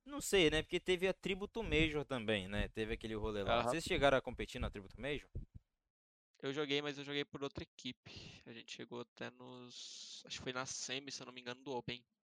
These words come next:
Speaker 2: Não lembro. Chegou longe até, eu lembro.
Speaker 1: E foi difícil essa Tributo Major? Como é que foi organizado esse rolê? Como é que foi a diretoria desse, desse rolê?
Speaker 2: Foi, foi, foi um, um dos poucos campos bem organizados até que eu lembro. Foi, foi tranquilo.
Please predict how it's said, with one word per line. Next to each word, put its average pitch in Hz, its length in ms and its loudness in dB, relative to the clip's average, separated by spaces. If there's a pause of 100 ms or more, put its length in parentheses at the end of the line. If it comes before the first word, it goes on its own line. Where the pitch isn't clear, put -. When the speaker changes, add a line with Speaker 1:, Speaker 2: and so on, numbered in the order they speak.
Speaker 2:
Não 143 60 -16
lembro. 123 280 -10 (1160)
Chegou 143 200 -8
longe 131 240 -10
até, 127 140 -10
eu 123 60 -4
lembro. 120 220 -12 (300)
Speaker 1:
E 349 60 -6
foi - 120 -4
difícil 139 420 -4
essa 113 220 -4
Tributo 110 380 -8
Major? 135 480 2
Como 156 120 -6
é 165 60 0
que - 60 -16
foi 156 100 4
organizado 113 540 2
esse 110 100 -10
rolê? 107 400 -4
Como 117 180 -8
é 120 80 -4
que - 60 -18
foi 110 580 2
a 107 60 0
diretoria 107 720 -4
desse, 98 240 -16 (340)
desse - 140 -20
rolê? 95 340 -6 (300)
Speaker 2:
Foi, 226 180 0
foi, 175 200 2 (160)
foi 170 160 2
um, 170 320 -6 (180)
um 175 100 -14
dos 190 220 -10
poucos - 340 -4
campos - 320 -8
bem 165 140 -4
organizados 175 480 0
até 135 160 -4
que - 80 -8
eu 131 40 -6
lembro. 123 360 -8 (400)
Foi, 143 580 -4 (200)
foi 160 100 -8
tranquilo. 131 440 -6